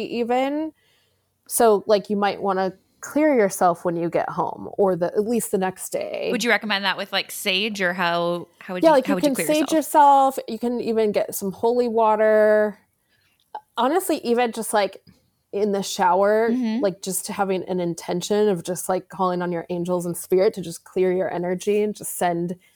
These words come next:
Speaker 1: any energy that's not yours back to where it came from. I mean, like, I like sage and all that, and, like, but, like, you don't have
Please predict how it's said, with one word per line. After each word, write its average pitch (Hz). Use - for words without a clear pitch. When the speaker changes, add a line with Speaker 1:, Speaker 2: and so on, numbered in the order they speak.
Speaker 1:
any 190
energy 185
that's 180
not 180
yours 180
back -
to -
where 151
it -
came 147
from. 208
I -
mean, 240
like, 233
I 254
like 202
sage 240
and 226
all 233
that, 240
and, 214
like, 190
but, 214
like, 185
you 233
don't 240
have 202